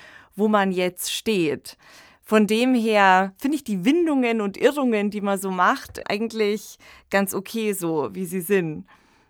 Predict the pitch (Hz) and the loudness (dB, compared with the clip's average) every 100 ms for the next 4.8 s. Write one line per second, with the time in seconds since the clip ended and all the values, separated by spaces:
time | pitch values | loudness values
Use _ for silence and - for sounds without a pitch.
0 | _ _ 196 196 180 190 190 - 302 - | _ _ 2 4 2 0 -2 -2 -4 -2
1 | 269 220 196 196 - 190 233 - 180 175 | -2 -2 -2 -2 -2 -2 -2 -2 2 2
2 | 220 254 247 240 - 190 185 185 208 - | 0 -4 -4 -4 -4 -4 -4 -4 -6 -6
3 | 180 - 160 214 285 226 226 262 214 - | -8 2 2 2 -2 -2 0 0 -2 -2
4 | 185 202 190 165 208 240 - | -2 -2 -6 -2 -2 -2 -4